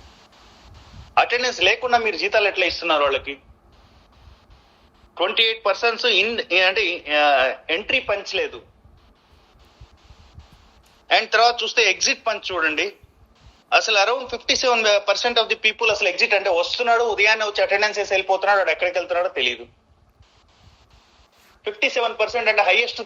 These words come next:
చూసుకోండి అక్కడ, other than అల్లూరి సీతారామరాజు హైయెస్ట్ వచ్చేసి నెల్లూరు. నెల్లూరా? సత్యసాయి.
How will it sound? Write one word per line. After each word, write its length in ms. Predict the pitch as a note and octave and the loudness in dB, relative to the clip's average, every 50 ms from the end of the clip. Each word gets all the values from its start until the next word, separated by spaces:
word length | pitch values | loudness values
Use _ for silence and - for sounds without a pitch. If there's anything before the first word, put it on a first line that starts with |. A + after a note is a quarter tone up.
| G#3+ | -6
చూసుకోండి 500 | G#3+ G3 - - - - - A3 G3+ - | -6 -6 -6 -10 -16 -6 -2 0 2 2
అక్కడ, 340 | F#3 - F#3+ G3+ A#3+ B3 - - _ - - - _ _ _ - C#3+ | 2 4 4 4 2 2 -2 -8 _ -20 -20 -20 _ _ _ 0 0
other 180 | - G#3 G#3 - | 0 0 -2 0
than 240 | - A3 G#3+ G3+ | 0 0 2 2
అల్లూరి 240 | G3 F#3 G3 G#3 G#3 | 2 0 -2 -4 -6
సీతారామరాజు 540 | - A3 G#3 - G#3 G3+ G3 G3 G3+ G#3 G3 | -8 -4 -2 2 2 2 2 2 0 -2 0
హైయెస్ట్ 340 | E3+ E3+ F3 G3+ G#3 - G#3 | 0 0 0 -2 -2 -4 -4
వచ్చేసి 320 | - - - C4+ C4 G#3+ | -4 -2 -2 -2 -2 -4
నెల్లూరు. 440 | F3 D#3+ D3+ E3+ F#3+ G3+ F#3+ D3 B2 - _ _ _ _ _ _ _ _ _ _ _ _ _ _ _ _ _ _ _ _ _ _ _ _ _ _ _ _ _ _ _ _ _ _ _ _ _ _ _ _ _ _ _ _ _ _ _ _ _ - - - - _ _ _ _ _ _ - - _ _ _ _ _ _ _ _ _ _ _ _ _ _ _ _ _ - | -4 -2 -2 -2 -2 -2 -4 -8 -10 -16 _ _ _ _ _ _ _ _ _ _ _ _ _ _ _ _ _ _ _ _ _ _ _ _ _ _ _ _ _ _ _ _ _ _ _ _ _ _ _ _ _ _ _ _ _ _ _ _ _ -20 -20 -20 -20 _ _ _ _ _ _ -20 -20 _ _ _ _ _ _ _ _ _ _ _ _ _ _ _ _ _ -2
నెల్లూరా? 400 | C3 C3 D3 D#3 D#3 F3 G3+ A3 - - | -2 0 0 2 2 2 2 0 0 -2
సత్యసాయి. 500 | - A3+ - F#3+ F#3 - F#3 D3 - | 0 0 2 2 2 4 4 2 2